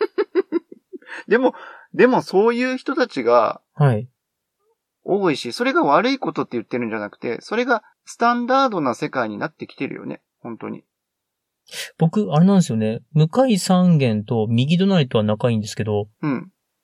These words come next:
Speaker 2: 左隣はもう一切口聞かないです。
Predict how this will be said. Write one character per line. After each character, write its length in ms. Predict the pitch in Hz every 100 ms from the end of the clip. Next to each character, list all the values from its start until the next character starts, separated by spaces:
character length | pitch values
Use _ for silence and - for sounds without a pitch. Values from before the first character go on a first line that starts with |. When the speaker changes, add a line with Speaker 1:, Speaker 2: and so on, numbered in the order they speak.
| _
Speaker 2:
左 360 | - 180 196
隣 280 | 196 196 135
は 180 | 110 104
も 200 | 104 110
う 60 | -
一 160 | 196 -
切 600 | - - - - - 170
口 180 | - -
聞 80 |
か 80 | -
な 60 | 104
い 60 |
で 40 | 95
す。 180 | -